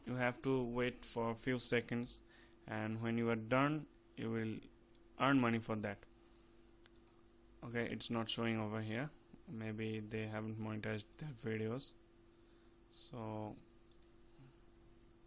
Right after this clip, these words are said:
okay. Uh, so what I was telling that, <coughs> sorry, uh,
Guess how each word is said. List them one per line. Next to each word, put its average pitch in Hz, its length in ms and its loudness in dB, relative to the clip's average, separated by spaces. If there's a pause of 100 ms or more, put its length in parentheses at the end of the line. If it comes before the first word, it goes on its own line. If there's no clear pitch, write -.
(1500)
okay. 117 180 -4 (460)
Uh, 110 360 -4 (580)
so 147 180 0
what 131 200 0
I 127 140 4
was - 640 0 (160)
telling 120 360 4
that, 117 240 2 (1040)
<coughs> - 100 12 (1500)
sorry, 117 380 -4 (580)
uh, 127 40 -8